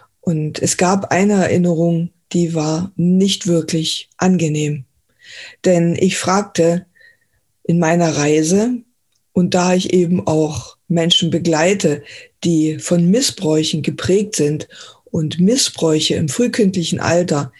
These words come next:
sind schon damals gang und gäbe gewesen, fragte ich mich natürlich auch, was ist denn überhaupt mit mir und meinen frühkindlichen Missbräuchen geschehen? Ich habe mich daran nicht wirklich erinnert und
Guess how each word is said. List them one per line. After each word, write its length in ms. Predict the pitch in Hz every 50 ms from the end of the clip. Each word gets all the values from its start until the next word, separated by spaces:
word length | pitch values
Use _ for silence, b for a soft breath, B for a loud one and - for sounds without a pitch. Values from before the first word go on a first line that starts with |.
| B B B B B
sind 580 | - - - 165 160 156 147 - - - - _ _
schon 380 | - - - 208 190 180 190
damals 720 | - 208 180 185 190 190 165 139 131 139 139 - - - - 151
gang 360 | 143 180 175 175 170 156 -
und 200 | - 160 151 135
gäbe 320 | - 175 170 170 165 160 -
gewesen, 640 | 165 151 147 156 165 165 160 175 175 175 185 B B B B B B B B B B B
fragte 400 | - - 185 202 220 214 - 240
ich 100 | 226 202
mich 120 | 240 220
natürlich 580 | 220 233 226 - - 240 226 214 214 214 - -
auch, 340 | 208 190 151 147 147 - - -
was 420 | 170 170 180 196 233 254 - -
ist 300 | - - 240 233 - -
denn 120 | 240 220 196
überhaupt 520 | 214 214 202 202 196 202 202 196 196 -
mit 180 | 202 196 196 -
mir 460 | 196 208 240 262 240 160 131 - b b b b b b b b _
und 340 | 165 156 151 143 - - -
meinen 460 | 165 165 170 185 208 220 220 208 190
frühkindlichen 880 | 190 - - 196 190 180 - - 180 170 175 - 175 165 - 180 170 175
Missbräuchen 640 | 185 202 196 - - - - 170 165 165 - 180 160
geschehen? 640 | - 175 170 - - 208 208 190 156 139 135 135 B B B B B B B B B B
Ich 200 | - - - -
habe 200 | 208 214 208 208
mich 140 | 196 190 -
daran 300 | 196 180 165 170 165 160
nicht 200 | 151 - - -
wirklich 380 | 160 165 151 - 151 135 - -
erinnert 560 | - - - - 156 170 185 208 202 196 -
und 320 | - 160 160 156 131 -